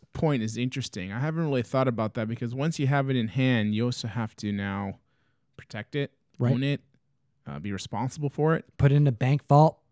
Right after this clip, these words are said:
Speaker 2: buy a vault that is flame and waterproof. Like, we're talking books that are so expensive. There's a reason why people have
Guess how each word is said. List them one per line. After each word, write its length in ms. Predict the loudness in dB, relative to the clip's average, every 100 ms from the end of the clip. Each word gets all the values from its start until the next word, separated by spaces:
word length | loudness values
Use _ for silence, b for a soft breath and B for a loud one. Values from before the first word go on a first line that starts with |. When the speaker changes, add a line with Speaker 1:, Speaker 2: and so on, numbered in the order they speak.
| _ -4
Speaker 2:
buy 200 | 2 6
a 100 | 6
vault 460 | 8 8 6 2
that 240 | 0 0 -2 -4
is 280 | -4 -4 -10 _
flame 640 | _ -6 -2 2 4 4 4
and 240 | 2 0
waterproof. 640 | 2 4 4 6 6 6 4
Like, 300 | 0 0 -2
we're 120 | 0
talking 400 | 4 4 2 2
books 280 | 2 0 0
that 100 | -2
are 80 | -4
so 460 | -8 0 4 4
expensive. 920 | 2 -4 -10 -2 2 2 0 -4 -6 b _
There's 140 | -4
a 60 | -2
reason 300 | -2 0 0
why 100 | 0
people 300 | -2 -2 0
have 360 | 2 2 0